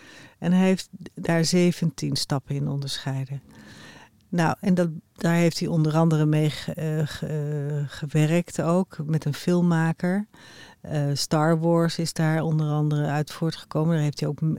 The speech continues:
aan meegewerkt of m-, meegedacht over de opbouw. En dat was zo'n succes, dat Star Wars, dat ze in Hollywood dachten: "Wauw, dat is kennelijk een soort formule waar we geld mee kunnen verdienen."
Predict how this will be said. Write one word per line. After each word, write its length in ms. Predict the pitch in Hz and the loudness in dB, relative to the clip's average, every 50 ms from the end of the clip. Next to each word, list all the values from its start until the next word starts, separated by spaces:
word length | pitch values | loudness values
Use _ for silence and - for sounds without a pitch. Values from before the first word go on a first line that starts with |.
| - 185 160 | -6 -10 -8
aan 220 | 160 156 147 151 | -4 -2 0 0
meegewerkt 1000 | 151 151 151 160 160 - 175 165 151 156 151 156 156 165 180 208 - - - - - - - | 2 2 0 0 -2 -2 -4 -4 -4 -2 0 0 2 2 0 -2 -4 -6 -14 -12 -10 -8 -8
of 220 | 147 - - - | -10 -10 -8 -8
m-, 240 | - 147 - 185 156 | -8 -6 -6 -6 -4
meegedacht 760 | 151 156 165 165 - - - - 156 165 185 - - - - | -4 -2 -2 -4 -4 -6 -4 0 0 0 0 -2 -4 -8 -4
over 300 | 151 147 139 - 151 151 | -4 -4 -4 -6 -8 -8
de 120 | 151 - | -6 -4
opbouw. 300 | 170 170 160 165 160 160 170 | -4 -2 0 0 0 2 2
En 60 | 170 | 0
dat 140 | 170 - - | 0 0 -2
was 280 | 165 160 - - - | -2 0 0 0 4
zo'n 400 | - 233 233 240 233 214 185 - _ - - - - | 6 8 8 10 10 8 8 6 _ -8 -20 -20 -12
succes, 880 | - - - 170 - - - - 214 185 156 160 156 - - - - - _ _ - - - - _ _ _ _ | -8 -4 -4 -4 -2 -2 2 4 4 6 4 4 0 -2 -6 -8 -10 -10 _ _ -20 -20 -20 -20 _ _ _ _
dat 340 | - 175 180 - 165 147 - | -16 -12 -6 -4 -4 -4 -2
Star 420 | - - - 170 160 151 147 143 139 | -2 -2 0 2 2 2 2 2 0
Wars, 480 | 139 143 151 170 196 202 - - - _ - - - - - - - - | 0 0 0 0 -2 -2 -4 -8 -10 _ -20 -20 -20 -20 -20 -20 -20 -10
dat 140 | - - - | -4 -4 0
ze 100 | - 202 | 2 4
in 80 | 190 180 | 6 6
Hollywood 460 | 180 190 196 202 190 170 170 170 156 | 8 8 8 6 6 4 4 2 2
dachten: 360 | 160 160 156 - - - 160 | 2 0 0 0 -2 -4 0
"Wauw, 460 | 165 190 196 185 160 151 147 151 143 _ - - - - - - - - - - _ | 4 4 6 6 6 4 2 0 -4 _ -14 -20 -20 -20 -20 -20 -20 -20 -20 -20 _
dat 140 | - 160 147 | -6 -6 -4
is 160 | - - - - | -4 -6 -6 -2
kennelijk 400 | - 170 160 160 156 151 - - | 0 2 4 4 2 0 0 -2
een 220 | 160 151 147 143 | -2 0 0 0
soort 280 | - - 160 143 - - | -2 -2 -4 -4 -6 -6
formule 540 | - - 160 156 170 190 208 202 180 165 156 | -4 0 2 4 6 6 6 6 6 4 4
waar 160 | 156 156 151 | 2 2 2
we 80 | 160 | 0
geld 320 | - - - 190 196 196 - | -2 0 2 2 2 2 2
mee 140 | 165 147 139 | 0 -2 -2
kunnen 280 | - 151 147 143 139 | -2 -2 -2 -2 -2
verdienen." 560 | - - 139 - 139 135 135 147 175 202 220 | -4 -6 -8 -6 -4 -2 -2 -2 -2 -2 -4